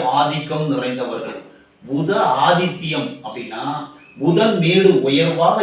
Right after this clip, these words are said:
இருந்து இந்த விதி ரேகையும் சூரிய ரேகையும் இருந்து, மத்த ரேகையெல்லாம் நான் சொல்லிட்டேன், ஃபார்முலாலாம் சொல்லிட்டேன், எல்லாமே இருந்து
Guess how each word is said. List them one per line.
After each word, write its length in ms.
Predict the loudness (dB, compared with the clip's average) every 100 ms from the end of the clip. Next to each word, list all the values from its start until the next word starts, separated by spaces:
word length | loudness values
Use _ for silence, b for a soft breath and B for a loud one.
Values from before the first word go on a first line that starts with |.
| 2
இருந்து 360 | 4 4 4 4 4 2 -4 B B B 0 2
இந்த 160 | 4 4 4
விதி 240 | 4 4 4
ரேகையும் 480 | 2 2 2 0 -2 -2
சூரிய 360 | -2 0 0 2
ரேகையும் 360 | 2 2 0 0
இருந்து, 220 | -2 -4 -4
மத்த 200 | -2 -2
ரேகையெல்லாம் 360 | 0 0 0
நான் 140 | -2 -2
சொல்லிட்டேன், 340 | -2 -2 -6 -6
ஃபார்முலாலாம் 580 | -4 -2 0 0 0
சொல்லிட்டேன், 360 | -2 -2 -2 -6 B B -4 0
எல்லாமே 300 | 2 2 2 4
இருந்து 320 | 6 6